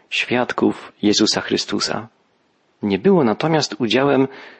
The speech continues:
tamtych wspólnot w Azji, w Europie, a tym bardziej nie jest naszym doświadczeniem.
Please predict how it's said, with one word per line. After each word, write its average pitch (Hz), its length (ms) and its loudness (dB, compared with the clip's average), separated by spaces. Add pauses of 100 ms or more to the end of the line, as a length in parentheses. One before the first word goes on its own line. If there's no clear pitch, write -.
tamtych 123 720 0
wspólnot - 680 2 (280)
w - 180 -20
Azji, 101 560 -2
w - 60 -8
Europie, 92 560 -4 (680)
a - 60 -20
tym 123 220 2
bardziej 113 540 2 (500)
nie 110 240 4
jest - 180 -2
naszym 107 420 -2
doświadczeniem. - 760 -4